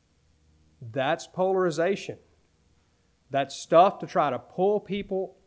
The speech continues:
to one side or to the other side. Okay, I want to address directly a couple different forms of social media quickly. TikTok and Snapchat.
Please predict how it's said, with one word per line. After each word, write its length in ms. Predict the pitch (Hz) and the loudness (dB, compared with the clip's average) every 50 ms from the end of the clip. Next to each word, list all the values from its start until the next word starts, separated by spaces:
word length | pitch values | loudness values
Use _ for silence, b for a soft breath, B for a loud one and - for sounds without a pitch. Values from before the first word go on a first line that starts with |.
| _ _ _ _ _ | _ _ _ _ _
to 100 | - 127 | -10 -6
one 260 | 117 135 143 165 165 | -4 -2 -2 -2 -4
side 380 | - - 170 151 120 98 107 - _ _ _ _ _ _ _ _ | -4 -4 -6 -6 -6 -8 -12 -18 _ _ _ _ _ _ _ _
or 100 | - 110 113 | -16 -16 -10
to 140 | - 165 | -6 -6
the 160 | 156 156 156 151 | -4 -2 0 0
other 180 | 151 135 123 | 0 -2 -4
side. 320 | 117 - 127 110 101 104 - _ _ _ _ _ _ _ _ _ _ _ _ _ _ _ _ _ _ _ _ _ _ _ _ _ _ _ _ _ _ _ _ _ _ _ _ _ _ _ _ _ _ _ _ _ _ _ _ _ _ _ _ _ _ _ _ _ - | -8 -12 -14 -16 -16 -18 -20 _ _ _ _ _ _ _ _ _ _ _ _ _ _ _ _ _ _ _ _ _ _ _ _ _ _ _ _ _ _ _ _ _ _ _ _ _ _ _ _ _ _ _ _ _ _ _ _ _ _ _ _ _ _ _ _ _ 0
Okay, 360 | 165 165 165 170 139 117 - - - - _ _ _ - | 2 6 6 6 6 4 0 -8 -16 -20 _ _ _ 4
I 80 | 147 | 6
want 160 | 170 226 226 | 8 10 10
to 40 | 202 | 10
address 520 | 170 139 123 143 151 147 143 143 127 - - | 8 6 6 6 6 8 6 6 4 0 -4
directly 760 | 135 135 135 147 151 156 151 - 147 135 123 120 113 110 - - _ _ - | -2 2 4 6 6 4 4 2 2 2 4 2 0 -4 -8 -18 _ _ -14
a 60 | 123 | -2
couple 260 | - 156 151 147 170 | 2 4 6 8 8
different 300 | 160 151 - 165 139 - | 6 6 4 2 0 2
forms 460 | - 160 143 135 131 131 127 120 - | 4 4 6 6 6 4 2 0 -4
of 100 | 131 123 | -6 -4
social 360 | - - 147 147 143 - 175 156 | -2 0 2 2 2 2 0 2
media 500 | 147 147 147 143 147 151 143 143 143 - - - - _ _ _ _ _ _ _ _ _ _ _ _ _ _ _ _ _ _ _ _ _ _ _ _ _ _ _ _ _ _ - - - - - - | 2 4 4 4 4 4 4 2 2 -2 -14 -20 -20 _ _ _ _ _ _ _ _ _ _ _ _ _ _ _ _ _ _ _ _ _ _ _ _ _ _ _ _ _ _ -20 -20 -20 -20 -10 0
quickly. 460 | - 170 131 - - - - 277 - - - - - - _ _ _ _ _ _ _ _ _ _ _ _ _ _ _ _ _ _ | 4 4 4 4 2 -6 -10 -10 -12 -14 -18 -20 -20 -20 _ _ _ _ _ _ _ _ _ _ _ _ _ _ _ _ _ _
TikTok 460 | - 190 214 214 - 190 196 180 - | 6 6 6 6 8 8 8 8 8
and 100 | 185 156 | 6 4
Snapchat. 580 | - - 170 147 139 - - - 127 110 92 - | 4 6 6 6 6 4 0 -4 -4 -4 -4 -8